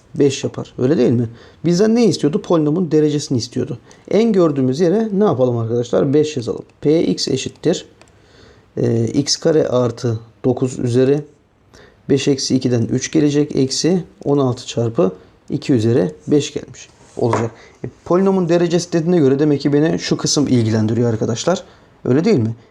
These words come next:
X karenin bakın küpünü aldığım zaman ne oluyor? X üzeri altılı bir şey geliyor. Gerisi çok da önemli değil. Çünkü ben dereceyle ilgileniyorum.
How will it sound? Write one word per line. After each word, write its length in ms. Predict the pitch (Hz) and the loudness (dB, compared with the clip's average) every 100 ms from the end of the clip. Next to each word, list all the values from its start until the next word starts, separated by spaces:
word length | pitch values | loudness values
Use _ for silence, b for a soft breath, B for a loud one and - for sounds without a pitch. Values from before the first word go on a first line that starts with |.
| b | b
X 200 | 160 151 | -4 -4
karenin 440 | - 190 185 143 143 | -2 0 2 2 -2
bakın 240 | 135 147 | -2 -4
küpünü 300 | 135 131 151 | -4 -4 -2
aldığım 440 | - 143 143 170 | 0 0 0 -2
zaman 280 | 139 110 110 | -2 -2 -2
ne 40 | 156 | 0
oluyor? 340 | 151 120 170 B B B | 2 2 0 B B B
X 220 | - - 135 | -6 -4 0
üzeri 220 | 135 139 | 2 2
altılı 440 | 165 151 147 151 | 2 0 -2 -6
bir 40 | 139 | -4
şey 200 | 151 143 | -4 0
geliyor. 360 | 110 107 156 - B B B - | 0 2 0 -2 B B B -6
Gerisi 340 | 127 156 156 151 | 0 0 0 -2
çok 260 | 156 147 | -2 -2
da 60 | 151 | 0
önemli 380 | 143 147 147 151 | 2 2 2 2
değil. 260 | 127 151 - | 2 0 -4
Çünkü 260 | - 139 | -4 0
ben 200 | 139 139 | 0 2
dereceyle 440 | 135 139 139 151 131 | 2 2 2 0 0
ilgileniyorum. 640 | 117 107 104 104 117 165 | 0 -2 0 0 0 0